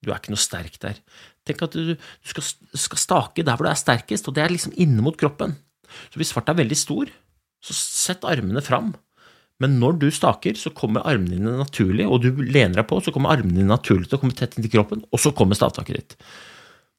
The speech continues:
Det er veldig mange som er opplært til å tenke at hendene skal liksom ned rundt kneet og, og bakover. Nå skal du få en ny oppgave. Albu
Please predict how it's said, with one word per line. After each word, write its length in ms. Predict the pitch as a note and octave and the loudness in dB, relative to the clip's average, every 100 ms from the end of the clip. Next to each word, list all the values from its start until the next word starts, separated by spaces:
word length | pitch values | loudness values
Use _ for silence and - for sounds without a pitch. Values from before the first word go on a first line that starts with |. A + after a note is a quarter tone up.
| _ | _
Det 100 | - | -4
er 60 | C#3+ | 2
veldig 160 | D#3 D3+ | 2 2
mange 160 | G#2 | 0
som 100 | A2 | 0
er 120 | C#3 G#2 | 0 -2
opplært 300 | - G2+ C3 | -6 -4 -2
til 80 | |
å 20 | C3 | -2
tenke 180 | G2 | -2
at 200 | F#2 A#2+ - - - - | -4 -4 -6 -10 -6 -2
hendene 420 | F#2+ E2 F#2+ F3+ | -2 0 -2 -2
skal 200 | - C3+ | 0 0
liksom 280 | C3+ - A#2 G2+ | 0 2 2 2
ned 360 | F2+ G#2+ A#2 | 4 4 4
rundt 320 | F2+ A2+ - - | 4 2 0 -8
kneet 460 | - F2 G#2+ G#2 - | -2 0 0 0 -6
og, 300 | - G#2+ A2 | -4 0 0
og 140 | - A2 | 0 0
bakover. 420 | G2+ - F2 F2 | 0 -2 -4 -4
Nå 380 | - _ _ - | -8 _ _ -6
skal 140 | C#3+ | -4
du 40 | C3 | 0
få 140 | B2+ | 2
en 80 | A#2 | 4
ny 120 | G2 A2 | 4 4
oppgave. 380 | G2 F#2 F2+ F2+ _ _ _ _ _ _ _ _ _ _ _ _ | 2 -4 -6 -8 _ _ _ _ _ _ _ _ _ _ _ _
Albu 480 | C#3 G2 E2+ D#2+ G#3 | 2 4 0 -2 -4